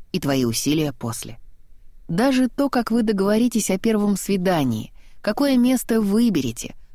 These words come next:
как будете до него добираться и прочие нюансы,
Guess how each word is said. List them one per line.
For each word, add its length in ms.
как 260
будете 440
до 100
него 220
добираться 600
и 60
прочие 480
нюансы, 580